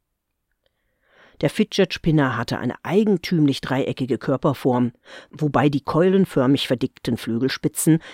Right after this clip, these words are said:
exakt wie der Kopf aussahen, so dass ein Fressfeind in zwei Dritteln aller Fälle daneben gehakt hätte, hätte der Fidget-Spinner denn Feinde besessen.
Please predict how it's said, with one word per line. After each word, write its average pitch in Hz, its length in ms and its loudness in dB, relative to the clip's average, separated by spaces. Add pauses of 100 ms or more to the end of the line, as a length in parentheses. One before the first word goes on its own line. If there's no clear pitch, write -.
exakt - 500 -6
wie 139 80 0
der 104 120 -2
Kopf - 300 -6
aussahen, 131 560 -2 (240)
so 127 160 -4
dass 123 220 -2
ein 131 140 -2
Fressfeind 151 600 -2
in 131 180 -2
zwei 185 300 0
Dritteln 143 420 2
aller 127 260 -2
Fälle 117 400 -6
daneben 151 400 4
gehakt 107 380 -4
hätte, 147 300 -2 (480)
hätte 165 260 -2
der 156 120 2
Fidget-Spinner 113 880 -6
denn 117 180 -2
Feinde 117 460 -6
besessen. 135 500 -2